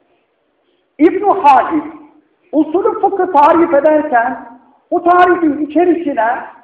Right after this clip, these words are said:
neyi de koymuştur? Fıkhın tarifini de koymuştur. Hangi tarifte? Lakabi olan tarif. Lakabi olan tarifi öne almakla doğru yapmıştır İbn-i Hacib. Fakat fıkhın tarifiyle onun içerine,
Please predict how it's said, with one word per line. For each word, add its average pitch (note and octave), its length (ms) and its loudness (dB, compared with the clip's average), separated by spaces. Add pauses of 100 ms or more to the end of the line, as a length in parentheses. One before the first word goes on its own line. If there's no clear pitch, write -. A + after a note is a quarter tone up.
(160)
neyi E4 340 2
de F4+ 120 -2
koymuştur? D4+ 560 -4 (300)
Fıkhın D#4+ 240 -4
tarifini A#3+ 480 -4
de F3 60 -10
koymuştur. A2 460 -16 (520)
Hangi F#4+ 300 -2
tarifte? D4 680 0 (140)
Lakabi A3+ 680 -2
olan - 340 -6
tarif. - 180 -18 (800)
Lakabi D4 560 2
olan F#4 480 2
tarifi D4 640 0
öne B3 220 0
almakla A3+ 1120 2 (380)
doğru B3 400 2
yapmıştır B2+ 560 -8
İbn-i - 280 -16
Hacib. - 260 -16 (640)
Fakat D#4+ 440 2 (500)
fıkhın - 680 -2
tarifiyle E4+ 720 4
onun F#4 320 4
içerine, B3 500 2